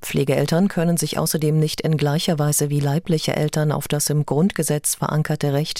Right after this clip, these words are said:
zum Schutz der Familie berufen. Bei der Entscheidung über den Verbleib des Kindes muss aber immer auch bedacht werden, wie stark das Kind darunter leiden kann,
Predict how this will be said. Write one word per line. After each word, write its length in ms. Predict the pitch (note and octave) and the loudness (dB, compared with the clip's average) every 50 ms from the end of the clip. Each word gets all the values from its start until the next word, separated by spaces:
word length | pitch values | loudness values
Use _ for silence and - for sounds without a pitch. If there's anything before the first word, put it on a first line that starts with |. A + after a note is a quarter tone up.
| - - | -8 -6
zum 220 | - - D3 D3 D3+ | -4 -2 0 0 0
Schutz 300 | - - E3+ - - - | 0 -2 -2 -2 -4 -4
der 160 | - D3+ C#3+ | -4 -4 -2
Familie 480 | - C#3+ C#3+ D#3 D#3+ F3 E3 C#3 C#3 | 0 0 2 4 4 4 4 2 0
berufen. 480 | C3 - C3+ C3 A2+ - - - - - - _ _ _ - - - - - - - - - - _ | -2 -2 -4 -2 -4 -4 -4 -6 -8 -8 -10 _ _ _ -20 -20 -20 -18 -18 -18 -18 -20 -20 -12 _
Bei 100 | - D#3 | -2 0
der 120 | E3 F#3 - | 0 2 2
Entscheidung 460 | F#3+ - - D#3 D#3 D#3+ G3 A3 G#3+ | 0 2 2 2 2 2 2 2 0
über 180 | - E3+ F3 | 0 0 0
den 200 | D#3+ E3+ F3 F3+ | 2 2 2 2
Verbleib 500 | - - D#3+ D3 C#3 C#3+ C#3 D3+ F3 - | 2 0 -2 -2 0 0 0 -2 -2 -2
des 200 | - D3+ D3 - | -2 -2 -2 -2
Kindes 440 | - - F#3 G3 G3 E3+ D#3 - - - - - - - - | 0 2 4 4 4 4 4 2 -2 -6 -10 -16 -20 -8 -2
muss 280 | - D3+ D#3 D#3 - - | 0 2 2 2 2 0
aber 360 | - D3 C#3+ D3 C#3+ C#3+ - | -2 -2 0 0 0 0 2
immer 340 | - F3+ F#3 E3+ D3+ - - | 4 4 4 4 4 0 -2
auch 140 | C#3+ - - | -4 -4 -4
bedacht 480 | - D3+ - C#3+ D3+ - - - - | -4 -2 0 0 -2 -2 -4 -4 -2
werden, 340 | D3 D3 D3 - D3+ D3 - - - - - - - | 0 0 2 2 0 0 0 -4 -10 -18 -20 -6 0
wie 160 | D3+ E3+ F#3 | 2 2 2
stark 380 | - - - D#3 D3 D3 - - | 2 0 -2 -2 -2 -2 -2 -2
das 240 | C#3+ C#3 - - - | -2 -2 0 -2 0
Kind 340 | - F#3+ F#3 F3+ - - | 2 2 2 2 0 -2
darunter 360 | D3+ C#3+ D3+ D3+ D3+ - C#3+ C#3+ | -2 0 0 0 0 0 0 0
leiden 360 | C#3 C3+ C#3+ D3+ - F3 D#3 | 0 0 0 2 2 0 2
kann, 260 | - D#3 D3 D3+ | 2 2 2 0